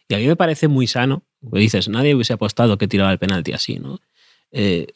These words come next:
me parece muy sano en esta época que haya equipos que escapen de los parámetros, ¿no? Que exista un tipo como Benzema que no se expliquen,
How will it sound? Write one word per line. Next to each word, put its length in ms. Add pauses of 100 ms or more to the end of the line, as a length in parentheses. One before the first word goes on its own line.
me 80
parece 240
muy 120
sano 360 (720)
en 160
esta 320
época 420 (640)
que 100
haya 200
equipos 800
que 80
escapen 420
de 80
los 160
parámetros, 720
¿no? 100
Que 60
exista 300
un 100
tipo 300
como 160
Benzema 480
que 100
no 100
se 120
expliquen, 560